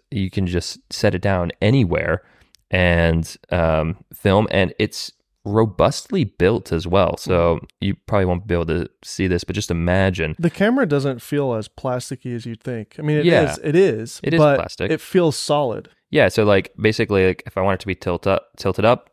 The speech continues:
Speaker 1: I do that and it's fine. It's not falling over,
Speaker 2: Mm-hmm.
Speaker 1: or I can, you know, tilt it the other way and it's fine. So it's kinda interesting. Um, you know what's interesting to me, Dave,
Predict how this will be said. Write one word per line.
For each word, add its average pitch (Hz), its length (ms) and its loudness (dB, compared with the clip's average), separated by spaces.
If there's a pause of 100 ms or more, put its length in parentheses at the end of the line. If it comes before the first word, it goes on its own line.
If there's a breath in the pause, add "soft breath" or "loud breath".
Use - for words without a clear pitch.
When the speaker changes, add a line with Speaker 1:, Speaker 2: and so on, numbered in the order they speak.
Speaker 1:
I 90 100 0
do 107 260 -2
that 110 180 4
and 101 100 2
it's - 200 -4
fine. - 180 -4
It's - 120 -8
not 98 160 -2
falling 92 300 2
over, 90 240 0
Speaker 2:
Mm-hmm. 78 160 -6
Speaker 1:
or - 40 -6
I 80 60 -8
can, 85 240 -10 (180)
you 92 80 -10
know, 82 200 -8
tilt 90 200 -6
it 82 60 -8
the 85 80 -4
other 85 140 -2
way 78 240 -4
and 85 100 -6
it's - 120 -10
fine. 85 280 -4 (300 loud breath)
So 107 100 0
it's 101 100 0
kinda 131 160 2
interesting. 95 480 -2 (220)
Um, 95 440 4
you 123 120 2
know 165 80 4
what's - 260 0 (180)
interesting 98 560 0
to - 120 -6
me, 113 180 2
Dave, - 300 -4